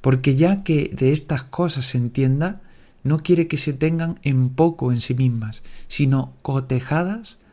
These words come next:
a otras mayores, para provecho de las cuales, y para satisfacer la pena que en el purgatorio se debe, y aun para alcanzar más gracia y más gloria, y para servir al Señor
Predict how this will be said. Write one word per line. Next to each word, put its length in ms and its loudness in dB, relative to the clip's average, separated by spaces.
a 80 0
otras 240 0
mayores, 600 -4
para 240 2
provecho 360 2
de 100 0
las 140 -2
cuales, 380 -4
y 120 2
para 480 -2
satisfacer 840 -2
la 200 -2
pena 420 0
que 100 0
en 80 4
el 120 0
purgatorio 520 0
se 160 -4
debe, 280 0
y 100 4
aun 260 4
para 240 2
alcanzar 600 -2
más 340 0
gracia 480 -2
y 100 0
más 240 2
gloria, 500 0
y 140 2
para 220 4
servir 400 2
al 100 -2
Señor 440 0